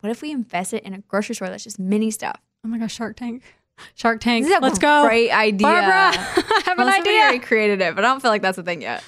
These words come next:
Speaker 2: I don't, hey, I like it.
Speaker 1: Okay.
Speaker 2: Then
Speaker 1: Okay.
Speaker 2: everything's cheaper. It's, like, half price.
Speaker 1: I mean, yeah, it has to be.
Speaker 2: Or, like, even quarter of the price. It's, like, a
Speaker 1: Yeah.
Speaker 2: dollar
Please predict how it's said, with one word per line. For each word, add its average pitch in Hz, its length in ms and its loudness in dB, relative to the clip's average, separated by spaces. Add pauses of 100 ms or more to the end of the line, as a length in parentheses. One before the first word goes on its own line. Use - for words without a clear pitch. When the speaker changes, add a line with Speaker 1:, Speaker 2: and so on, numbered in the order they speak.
(1080)
Speaker 2:
I 269 160 2
don't, 269 460 -2 (480)
hey, 277 200 2
I 240 160 2
like 247 200 0
it. - 200 -10 (140)
Speaker 1:
Okay. 202 300 -6 (220)
Speaker 2:
Then 381 120 2
Speaker 1:
Okay. 370 80 4
Speaker 2:
everything's 349 340 2
cheaper. 311 440 0
It's, 220 180 -2
like, 285 100 0
half 285 200 -2
price. 339 600 -4
Speaker 1:
I 262 60 -8
mean, 320 160 -4
yeah, 370 180 0
it - 40 -2
has 302 200 -4
to 202 80 -14
be. 160 280 -10
Speaker 2:
Or, 269 100 -4
like, 262 160 -2
even 247 220 -6
quarter 254 320 -4
of 285 80 0
the 214 80 -6
price. - 380 -12
It's, - 100 -16
like, 233 100 -4
a 226 40 -2
Speaker 1:
Yeah. 262 80 -4
Speaker 2:
dollar 233 480 -4